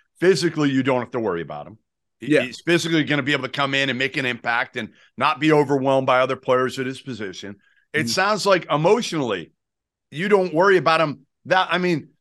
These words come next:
Speaker 1: you're gonna worry about, obviously, a young kid coming in the N B A. Let, let's face it, you're worried about every,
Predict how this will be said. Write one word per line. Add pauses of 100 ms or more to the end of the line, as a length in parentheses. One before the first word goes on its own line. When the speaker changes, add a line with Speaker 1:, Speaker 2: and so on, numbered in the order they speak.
Speaker 1:
you're
gonna
worry
about,
obviously,
a
young
kid
coming
in
the
N
B
A. (360)
Let,
let's
face
it,
you're
worried
about
every,